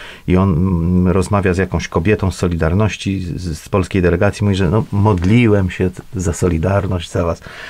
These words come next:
A przecież są w I P N ie dokumenty, w których Jan Paweł drugi stawia Jaruzelskiemu warunek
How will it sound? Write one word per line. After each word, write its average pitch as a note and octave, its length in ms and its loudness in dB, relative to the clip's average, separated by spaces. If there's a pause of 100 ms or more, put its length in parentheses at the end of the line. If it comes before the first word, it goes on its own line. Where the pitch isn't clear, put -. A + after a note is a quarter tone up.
(180)
A - 100 -4
przecież - 320 -2
są C#3 240 2
w - 60 -2
I B2 60 -2
P A#2+ 200 0
N B2 80 2
ie A#2 100 2
dokumenty, G2+ 800 2 (580)
w - 60 -20
których A2 320 0
Jan C#3+ 180 4
Paweł C3+ 240 4
drugi G#2+ 500 2 (280)
stawia A#2+ 640 0
Jaruzelskiemu A2+ 1120 2
warunek A#2 800 2